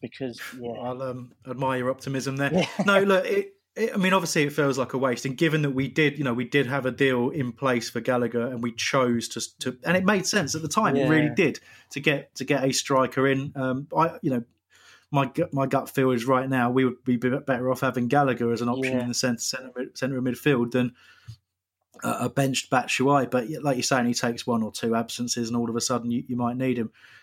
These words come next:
Speaker 2: Um, you know, there's a difficulty in him going back as well. Ch-, Chelsea won't want to be paying him to sit on the bench, um,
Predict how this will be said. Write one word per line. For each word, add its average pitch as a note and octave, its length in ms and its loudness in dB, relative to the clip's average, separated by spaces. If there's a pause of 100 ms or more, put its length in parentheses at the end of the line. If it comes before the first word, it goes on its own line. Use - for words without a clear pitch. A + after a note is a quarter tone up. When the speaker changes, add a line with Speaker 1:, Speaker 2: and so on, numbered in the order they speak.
(140)
Speaker 2:
Um, D#3 280 2
you E3+ 80 2
know, D3 60 6
there's C#3 140 4
a D3+ 40 4
difficulty D3 540 2
in C3 80 6
him A#2+ 100 2
going B2 300 2
back A#2+ 240 0
as A#2 80 -4
well. B2+ 180 2
Ch-, C#3+ 300 0
Chelsea C#3 360 2
won't B2+ 180 2
want A#2+ 100 -2
to A#2 60 -2
be A#2+ 80 2
paying A#2+ 320 0
him A2+ 100 -2
to A#2 100 -10
sit - 200 -2
on A2+ 100 -4
the A2+ 60 -2
bench, D3 600 0
um, A#2 380 -2